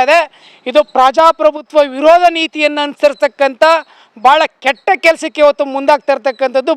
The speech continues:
ಭಾಳ ವಿಷಾದನೀಯ. ಈಗಾಗಲೇ ಸಿ ಟಿ ರವಿ ಅವರು ಒಬ್ಬರು ನಾಲ್ಕು ಬಾರಿ ಎಮ್ ಎಲ್ ಎ ಆಗಿದ್ದಂಥವ್ರು, ಪ್ರಸ್ತುತ ಎಮ್ ಎಲ್ ಸಿ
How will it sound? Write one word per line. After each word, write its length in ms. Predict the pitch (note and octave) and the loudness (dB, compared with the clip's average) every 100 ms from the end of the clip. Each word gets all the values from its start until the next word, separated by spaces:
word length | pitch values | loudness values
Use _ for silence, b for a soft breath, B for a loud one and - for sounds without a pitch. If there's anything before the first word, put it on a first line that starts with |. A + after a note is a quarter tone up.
| B3 | 2
ಭಾಳ 140 | B3+ B3+ A#3 | 2 0 -2
ವಿಷಾದನೀಯ. 520 | C#4 D4+ C#4+ C#4 E4 D#4+ b b b b b b - | 0 0 -2 -2 -2 -2 b b b b b b -20
ಈಗಾಗಲೇ 420 | B3 C#4 D#4+ E4+ D#4+ B3+ _ _ _ _ _ - | -4 0 0 0 -2 -4 _ _ _ _ _ -4
ಸಿ 140 | F4 F#4 | -2 0
ಟಿ 80 | F#4 F4 | 2 2
ರವಿ 180 | E4+ D#4+ | 4 2
ಅವರು 160 | D#4+ E4+ D#4 | 4 2 0
ಒಬ್ಬರು 220 | D#4+ D#4 C#4 | 0 -4 0
ನಾಲ್ಕು 440 | B3+ D#4 D#4+ - D4+ C#4+ | 0 0 -2 -6 -2 0
ಬಾರಿ 200 | D4+ C#4 C4 | 2 0 -2
ಎಮ್ 100 | C#4 E4 | 0 0
ಎಲ್ 100 | D#4+ | 0
ಎ 40 | |
ಆಗಿದ್ದಂಥವ್ರು, 600 | D4 C#4+ C#4 B3 C4+ D#4+ D#4+ C#4 | -2 -6 -6 -2 -2 0 -2 -6
ಪ್ರಸ್ತುತ 280 | A#3+ C#4+ D4+ B3+ | -6 -4 -4 -2
ಎಮ್ 100 | B3+ D#4+ | -2 -4
ಎಲ್ 100 | |
ಸಿ 80 | D#4 | 0